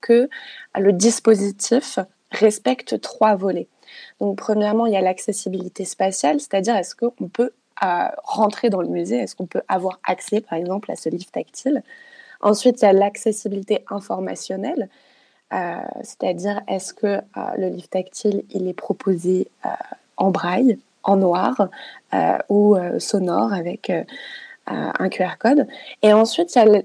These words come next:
l'accès, le, le volet esthétique, c'est-à-dire est-ce que, euh, le dispositif, il va provoquer un plaisir, il va provoquer une réaction d'ordre affectif, émotionnel,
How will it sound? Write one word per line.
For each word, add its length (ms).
l'accès, 340
le, 480
le 200
volet 440
esthétique, 560
c'est-à-dire 480
est-ce 240
que, 300
euh, 20
le 120
dispositif, 800
il 100
va 220
provoquer 720
un 140
plaisir, 540
il 100
va 100
provoquer 640
une 140
réaction 580
d'ordre 340
affectif, 500
émotionnel, 600